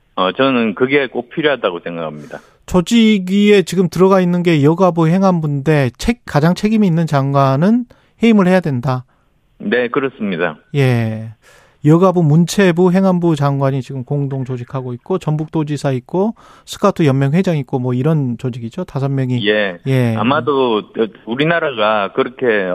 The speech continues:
Speaker 1: 엄중하게 이 사안을 보고 어, 그, 거기에 대해서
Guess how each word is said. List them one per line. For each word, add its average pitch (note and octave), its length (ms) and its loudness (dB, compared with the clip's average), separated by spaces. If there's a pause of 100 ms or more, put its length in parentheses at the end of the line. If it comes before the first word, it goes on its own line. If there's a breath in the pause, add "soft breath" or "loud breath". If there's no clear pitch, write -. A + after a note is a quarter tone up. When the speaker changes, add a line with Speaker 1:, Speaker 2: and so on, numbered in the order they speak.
Speaker 1:
엄중하게 D3+ 960 0
이 A2+ 140 -14
사안을 A2+ 480 -2
보고 A2+ 640 -2 (240 soft breath)
어, G#2 140 -8
그, C3+ 240 -2
거기에 D3 400 -4
대해서 F#2+ 720 -2